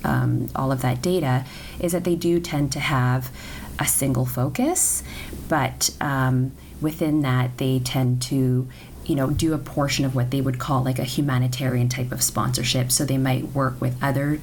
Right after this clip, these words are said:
diaspora communities, other nas-, ethno-national communities, and sponsor. So, you know, for example, I've, I've interviewed individuals in the Ethiopian diaspora or in the Eritrean diaspora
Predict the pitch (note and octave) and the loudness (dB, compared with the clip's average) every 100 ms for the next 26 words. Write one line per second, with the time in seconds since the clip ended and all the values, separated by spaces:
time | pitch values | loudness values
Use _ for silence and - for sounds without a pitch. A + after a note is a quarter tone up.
0 | - D3 D3 D3 E3 D#3 D#3 D#3 D#3 D3+ | -2 0 2 2 0 0 2 2 2 2
1 | D3+ B2+ C3+ C3+ C3+ - - C#3+ - D3+ | 2 0 2 2 0 -2 0 -2 0 0
2 | C#3 C#3 - E3 D#3+ E3 F3 F3+ G#3 A#3+ | 2 0 2 0 0 2 2 4 2 2
3 | - - - - - B2+ B2 - C3 C3 | 0 -6 -10 -10 -2 0 0 0 0 0
4 | - C#3+ C3+ - C3+ B2 B2 - - - | 0 0 0 2 2 2 0 -4 -12 -4
5 | D3 C3 A#2 D#3 C3+ B2+ C3 B2+ C3+ B2+ | 0 2 2 0 0 2 2 2 0 0
6 | C3+ C3 B2+ C3 B2+ B2+ B2+ B2 C3+ B2 | 0 0 0 0 2 0 0 -2 0 0
7 | B2+ B2+ B2 B2+ A#2+ B2 B2 B2+ B2+ B2+ | 0 0 0 0 0 0 0 2 2 2
8 | C3 C3+ - - - C#3+ D#3+ G3 G#3 E3 | 0 0 -4 -6 -2 0 0 0 0 0
9 | C3 C3 A#2 B2 B2 - C3 A#2+ - B2+ | 0 0 0 0 0 0 0 2 2 2
10 | C3 C#3 E3 - E3 C3+ B2 A#2+ B2+ - | 2 0 0 0 0 0 0 0 0 0
11 | B2+ | 0